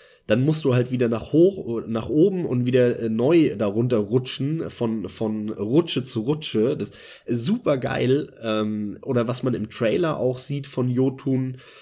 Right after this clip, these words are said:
man läuft über einen riesen zugefrorenen See und auf einmal sieht man einen monströsen Schatten unter, unter der Eisfläche von dem See und, und man hüpft noch schnell und rollt sich zur Seite und in dem Moment macht es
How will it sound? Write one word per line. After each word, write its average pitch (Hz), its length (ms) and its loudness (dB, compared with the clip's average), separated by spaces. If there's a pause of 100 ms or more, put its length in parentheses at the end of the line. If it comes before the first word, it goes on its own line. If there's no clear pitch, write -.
(120)
man 107 140 0
läuft 120 320 0
über 107 160 -2
einen 117 180 -2
riesen 151 880 -4
zugefrorenen 135 1160 -4
See 117 640 0 (340)
und 104 120 -4
auf - 180 -10
einmal 165 380 -2
sieht 123 240 -4
man 131 160 -2
einen 135 200 -6
monströsen 180 960 0
Schatten 151 680 -6
unter, 185 540 0
unter 196 260 0
der 135 220 -4
Eisfläche 131 840 -2
von 123 180 -2
dem 110 160 2
See 131 540 0 (440)
und, 131 280 -2
und 131 180 -2
man 120 260 2
hüpft - 280 0
noch 123 160 0
schnell 160 440 -4
und 135 120 2
rollt 160 400 -4
sich - 260 -4
zur 131 160 -4
Seite 131 380 -2
und 120 120 0
in 113 120 -4
dem 151 180 2
Moment 127 400 0
macht 123 300 -6
es - 240 -8